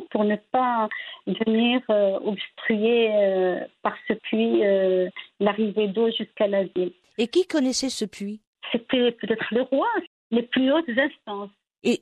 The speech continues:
Speaker 2: et tout ça, euh, Souad, ça, ça a permis de, de mettre en place cette, cette ville merveille qu'est, euh, Marrakech jusqu'à présent.
Speaker 1: Oui,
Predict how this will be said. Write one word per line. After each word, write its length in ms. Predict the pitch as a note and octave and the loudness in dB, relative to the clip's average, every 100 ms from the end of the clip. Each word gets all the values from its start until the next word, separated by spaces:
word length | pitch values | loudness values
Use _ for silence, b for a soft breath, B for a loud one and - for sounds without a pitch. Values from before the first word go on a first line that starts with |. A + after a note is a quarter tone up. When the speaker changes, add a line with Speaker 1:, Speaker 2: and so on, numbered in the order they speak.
| A#3+ | -2
Speaker 2:
et 60 | |
tout 220 | A#3 D4+ C#4+ | -2 -4 -2
ça, 240 | - D#4 G4 G#3 | 0 2 0 0
euh, 920 | G#3 G#3+ G#3+ G#3 G3+ F#3+ F#3 F3 - - - | 0 2 0 -2 -2 -4 -6 -6 -8 -10 -10
Souad, 460 | - B3 A#3 F#4 | -4 -2 0 -2
ça, 180 | - - - _ | -2 -4 -6 _
ça 200 | - A3+ A3+ | -6 -2 -2
a 40 | |
permis 440 | B3+ C4+ B3+ C#4+ G#4 B B B B | 0 2 4 2 0 B B B B
de, 160 | F#3+ - | -4 -4
de 160 | F#3 A#3 | 2 2
mettre 320 | C#4+ F4+ B3+ | 2 0 -2
en 80 | A#3 | -2
place 260 | C4+ F4 | -2 -6
cette, 420 | - A3 - G#3 | -6 -6 -4 -6
cette 320 | - G3+ - F#3+ F#3 - - | -8 -16 -14 -14 -14 -16 -10
ville 380 | F#3+ D#4 F#4+ C4+ | 2 4 4 4
merveille 640 | B3 A3 A3 E4 F#4+ D4 b b b - | 2 2 2 2 0 -4 b b b -4
qu'est, 240 | C#4+ E4+ - | -2 -2 -4
euh, 380 | F#3+ F#3 F#3 F#3 | -2 0 0 -4
Marrakech 640 | F#3+ F#3+ G3+ G#3 F4 G4 - | -4 0 -2 0 -2 -2 -6
jusqu'à 540 | E3+ E3 A#3+ F4+ - G#3+ | -8 -4 0 -2 0 -2
présent. 400 | - D#4 A#3 A3+ _ _ - | 0 0 0 -4 _ _ -8
Speaker 1:
Oui, 320 | G#3+ G#3 G#3 | -2 -2 -2